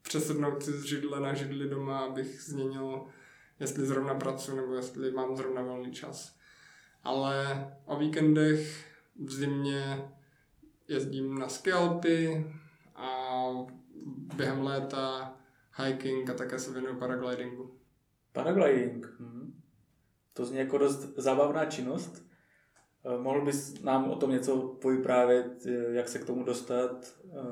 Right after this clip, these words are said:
Speaker 2: jak, na jaké úrovni sám seš paraglidingu?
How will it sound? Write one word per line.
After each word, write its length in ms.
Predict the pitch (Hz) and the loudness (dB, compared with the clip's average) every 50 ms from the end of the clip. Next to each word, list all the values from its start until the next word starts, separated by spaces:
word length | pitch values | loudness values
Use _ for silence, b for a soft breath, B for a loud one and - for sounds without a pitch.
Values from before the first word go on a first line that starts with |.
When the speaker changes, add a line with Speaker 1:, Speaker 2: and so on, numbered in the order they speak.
| 120 120 | -6 -2
Speaker 2:
jak, 200 | 123 127 123 - | 2 4 4 4
na 80 | 131 131 | 6 4
jaké 200 | 127 123 135 131 | 4 6 6 6
úrovni 420 | 123 127 127 131 123 123 131 123 | 6 6 6 6 6 4 2 0
sám 280 | 120 - 123 120 123 123 | 0 0 0 0 0 0
seš 240 | - - 120 117 - | -2 -4 -6 -6 -6
paraglidingu? 880 | - 127 131 120 117 120 120 120 117 120 120 120 120 123 127 127 127 | -4 -2 0 2 2 4 4 4 2 2 -2 -2 -2 -2 -4 -4 -6